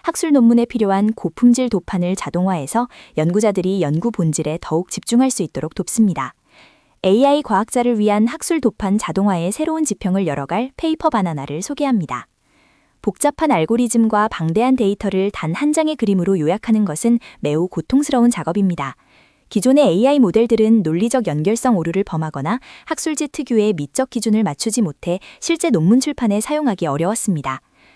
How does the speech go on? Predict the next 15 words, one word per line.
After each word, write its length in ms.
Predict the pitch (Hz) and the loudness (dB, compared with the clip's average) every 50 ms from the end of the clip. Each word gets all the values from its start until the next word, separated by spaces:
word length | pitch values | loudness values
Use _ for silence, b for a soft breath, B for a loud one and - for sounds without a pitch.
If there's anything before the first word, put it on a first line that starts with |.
| b b b b | b b b b
연구자들은 640 | - 170 170 190 247 - 294 254 247 240 247 240 247 | 0 2 2 2 2 0 0 0 2 2 4 4 4
시각적 480 | 254 - 349 - 339 - - - 320 - | 2 2 0 -2 -2 -2 -2 -4 -6 -4
표현의 340 | - 320 302 294 277 277 254 | -2 -2 0 2 2 2 2
어려움 340 | 170 147 165 190 220 233 | 2 2 2 4 4 4
때문에 400 | 240 240 214 190 175 170 170 190 B B B B - | 4 2 2 2 0 0 -2 -4 B B B B -2
연구의 340 | 156 147 156 160 214 226 240 | -2 -2 0 2 2 2 2
깊이를 460 | 240 208 - - - 202 190 185 196 | 2 -4 -6 -6 -4 -2 -2 0 -2
제대로 320 | - - 156 - 170 190 202 | -2 -4 -4 -2 -2 -2 -2
전달하지 500 | - 170 151 151 185 220 233 220 - 226 | -2 -4 -2 -2 0 0 0 0 -2 -2
못하고 480 | 160 143 - - 156 135 - 226 240 B B B B - | -4 -4 -8 -12 -6 0 0 0 0 B B B B -4
불필요한 480 | - 180 165 - 247 240 254 247 254 | -2 -2 -2 0 0 2 4 4 4
시간과 480 | 254 - 320 302 294 269 262 247 247 240 | 2 0 -2 0 0 2 2 2 2 0
노력을 400 | 202 151 147 147 139 - 170 202 | 0 -2 -2 -4 -4 -4 -4 -4
소모하고 420 | - 294 294 302 294 277 233 233 | -4 -4 -2 -2 -2 0 0 -2
있습니다. 480 | 214 - - 185 160 143 - 139 135 | -2 -2 -2 -4 -4 -4 -6 -8 -10